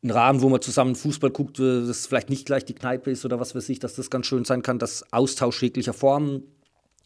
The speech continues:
gut ist, dass wenn sich Eltern auch kennenlernen und, ähm, dass das für die weitere, ähm, Entwicklung eh sich eigentlich nur positiv entwickeln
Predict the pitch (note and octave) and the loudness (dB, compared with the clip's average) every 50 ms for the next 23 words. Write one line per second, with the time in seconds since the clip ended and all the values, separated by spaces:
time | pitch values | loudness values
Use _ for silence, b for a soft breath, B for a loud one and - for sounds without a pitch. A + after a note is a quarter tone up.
0 | - - - C3+ A#2 B2 A2+ C3 C3+ - C3 C#3+ C#3+ D#3 D#3+ D#3 - - - B2 | -12 -4 -2 -2 -2 -2 -2 -4 -4 -2 -2 -2 -2 -2 -2 -4 -4 -4 0 2
1 | C#3+ C#3+ C#3+ C#3+ C#3 C3 B2 - - - C#3+ C3 C3 B2+ C3 B2+ B2+ B2 A#2+ A#2+ | 2 2 2 2 0 0 -2 -2 -4 -2 -2 -2 0 0 0 0 0 -2 -2 -4
2 | B2 B2+ A#2+ B2 B2 B2 - B2 A#2+ A#2 A#2+ A#2+ A#2+ A#2+ A#2+ A2 B B B B | -4 -4 -2 -2 -4 -4 -2 -2 0 0 0 0 0 -2 -2 -4 B B B B
3 | B B B B B B B - - - B2+ - - - B2+ A#2 A#2 A2+ G2+ F#2 | B B B B B B B -6 -2 -2 -4 -4 -2 -4 -4 -2 -2 -2 0 0
4 | G#2+ B2 - C3 A#2 B2+ B2 A#2+ A#2+ A#2+ B2 B2 A#2 A2+ A#2 A#2 A#2 - - G2+ | 0 0 -2 -2 0 0 2 2 2 0 0 -2 -2 -2 -2 -4 -4 -4 -6 -8
5 | - A#2 - - - A#2 A#2 A2+ A2+ A2+ A2+ A2 A2 A#2 - - - - - A#2+ | -10 -10 -8 -4 -4 -4 -2 0 0 0 0 -2 -4 -8 -14 -14 -10 -8 -6 -6
6 | - - G#2 G#2+ G#2+ G2+ G2 - A#2+ A#2 A#2 A2 A2 A2 G#2+ G2 G2 _ _ _ | -6 -6 -4 -4 -4 -4 -4 -4 -2 -2 0 0 0 -2 -4 -6 -10 _ _ _
7 | _ _ _ _ _ _ _ _ _ _ - - A#2+ G#2+ - B2+ A#2+ - - G#2 | _ _ _ _ _ _ _ _ _ _ -4 -2 -2 0 0 -2 -6 -6 -4 -6
8 | F#2+ - - - - - _ _ _ _ _ _ _ _ - G2+ G#2 F#2+ F2+ D#2+ | -6 -6 -10 -18 -20 -20 _ _ _ _ _ _ _ _ -4 -2 -2 -2 -2 -8
9 | - - - - F#2 F#2+ - - G2 F#2+ F#2 F#2 F2 F2 E2+ E2+ | -12 -16 -14 -10 -10 -8 -6 -4 -6 -4 -4 -6 -8 -8 -10 -14